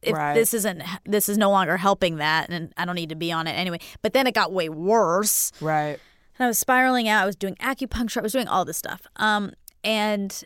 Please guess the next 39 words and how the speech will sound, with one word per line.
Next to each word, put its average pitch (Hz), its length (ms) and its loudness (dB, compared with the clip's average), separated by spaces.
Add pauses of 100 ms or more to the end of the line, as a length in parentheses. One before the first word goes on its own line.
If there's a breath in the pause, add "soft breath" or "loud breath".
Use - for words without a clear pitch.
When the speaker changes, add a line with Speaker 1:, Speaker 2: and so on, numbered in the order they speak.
(100)
Speaker 1:
then 202 160 0
I 202 80 0
got 185 240 -2
back 190 300 0
on 170 180 -4
birth 156 240 -6
control, 147 600 -12 (380 soft breath)
and 156 360 -18 (240)
it - 160 -18 (240)
got 185 200 -20
fixed - 500 -14
Speaker 2:
Yes. 143 480 -4
Speaker 1:
right - 100 -6
up. - 120 -6
<laughs> - 40 -12
Speaker 2:
Just 170 280 -6
suck 190 260 0 (100)
those, 156 460 -2 (220)
suck - 320 -4 (100)
those 175 300 0
zits 160 340 -4
right 143 220 2
out. 127 200 2
Speaker 1:
It 359 140 2
really, 226 880 2
yeah. 151 640 -4
Speaker 2:
Yeah. 147 360 0 (140)
Speaker 1:
It - 180 0
seemed 285 300 -2
to 269 100 -2
be 220 140 -4
the 196 100 -4
trick 175 300 -6
for 160 180 -8
me. 147 400 -10
Speaker 2:
Right. 147 340 -2 (220)
Speaker 1:
Um, 208 500 0 (500)
and 226 300 0
then 226 600 -2